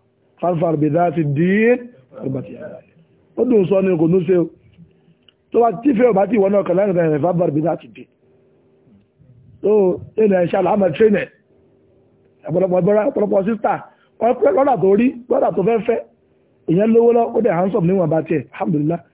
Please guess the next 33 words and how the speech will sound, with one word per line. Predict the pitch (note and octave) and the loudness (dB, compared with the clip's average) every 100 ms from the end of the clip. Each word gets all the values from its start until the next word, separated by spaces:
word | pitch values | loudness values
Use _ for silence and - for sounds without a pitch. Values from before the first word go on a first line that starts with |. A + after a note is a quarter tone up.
| _ - | _ -6
ó | |
tún | G3 A#3+ | 0 2
mọ̀ | A3 | 2
wé, | D#3+ F3+ - _ _ _ _ _ _ | 2 0 -4 _ _ _ _ _ _
ló | A3 | 0
tún | A3+ G#3 | 2 0
mọ̀ | F#3 | 0
kí | A#3 | 2
ó | |
díẹ̀. | G#3 G#3 A#2+ - - - _ _ _ _ | 2 0 -4 -16 -20 -20 _ _ _ _
But | F#3+ | 2
ó | C4 D4 | 2 4
ṣe | A#3 | 2
Isbal, | F#3 B3 C4 C4+ - _ _ _ _ _ _ _ _ _ _ _ _ _ - | 4 2 0 -4 -12 _ _ _ _ _ _ _ _ _ _ _ _ _ -4
ṣòkòtò | F3 A#3 | -2 0
ẹ̀kọ́ | A3 A3+ | 0 0
ta | A#3 | 0
kókó | B3+ B3 | 2 2
sẹ̀, | A#3+ - - _ | 0 -4 -10 _
táwọn | - D4+ D4 | -2 0 2
Isbal | D#4 A#3 | 2 2
kó | B3 | 2
wọ́n | A#3 | 0
sọ | A#3 | -2
pé, | |
"Ah, | F#3 - _ | -4 -10 _
Isbal | C4+ B3+ | -4 0
alágbẹ́ta | C4 A#3+ C4 A3 | 0 2 2 2
mìíràn." | G#3+ A#3+ C4+ - - _ - - - - - _ _ _ - | 2 4 2 0 -12 _ -20 -20 -20 -20 -20 _ _ _ -8
Akíndá | A3 C4+ C4+ | -4 0 2
fọ́nà | C#4+ B3 | 2 2
ikú | G#3 A3 | 2 2
nínú, | G#3 F3 | 2 0